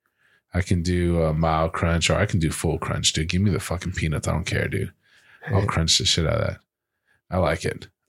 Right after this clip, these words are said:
Speaker 1: And then what about bread? Do you like to toast the bread?
Speaker 2: Sometimes I do. Sometimes I will toast the bread. Um,
Speaker 1: It gives a different texture,
Speaker 2: yes,
Speaker 1: right?
Speaker 2: yes, it do-, it definitely does something.
Speaker 1: And then it's stronger,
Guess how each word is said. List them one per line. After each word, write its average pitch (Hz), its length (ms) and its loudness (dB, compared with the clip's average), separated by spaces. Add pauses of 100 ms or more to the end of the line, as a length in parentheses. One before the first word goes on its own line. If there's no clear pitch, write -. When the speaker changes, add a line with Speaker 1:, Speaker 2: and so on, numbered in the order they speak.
(320)
Speaker 1:
And 92 140 0
then 98 140 4
what 123 140 4
about 117 260 2
bread? 101 280 2
Do 87 60 0
you 92 60 2
like 98 120 2
to 87 100 -8
toast - 320 2
the 76 60 -2
bread? 78 340 2 (920)
Speaker 2:
Sometimes 165 760 2
I 127 120 2
do. 104 380 2 (140)
Sometimes 165 500 0
I 151 60 2
will 131 160 4
toast 117 360 2
the 117 60 -2
bread. 104 280 0 (640)
Um, 98 220 2
Speaker 1:
It 101 140 4
gives 123 200 4
a 117 80 2
different 107 460 0
texture, 127 360 4
Speaker 2:
yes, 90 340 4
Speaker 1:
right? - 100 -6
Speaker 2:
yes, 117 320 2
it 120 180 0
do-, 127 80 2
it 117 260 0
definitely 135 360 0
does 110 300 2
something. 95 460 0
Speaker 1:
And 110 140 2
then 123 120 4
it's 117 120 2
stronger, 107 840 2